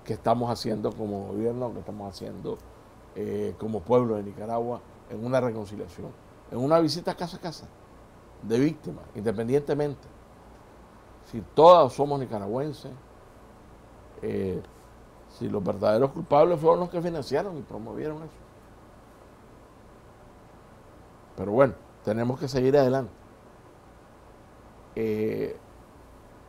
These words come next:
sin repetición. No podemos olvidar,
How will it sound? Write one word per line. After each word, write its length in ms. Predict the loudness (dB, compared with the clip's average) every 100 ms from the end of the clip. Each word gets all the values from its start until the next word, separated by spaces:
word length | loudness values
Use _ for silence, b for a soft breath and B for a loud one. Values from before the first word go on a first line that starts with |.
| -12
sin 300 | 6 8 8
repetición. 560 | 2 -2 -6 -6 -6 -6 -16 -20 -20 -20 -20 -20 -20 -20 -20 -20 -20 -20 -20 -20 -20 -20 -20 -20 -20 -18 2
No 220 | 6 12
podemos 400 | 12 12 12 6
olvidar, 460 | 6 6 6 6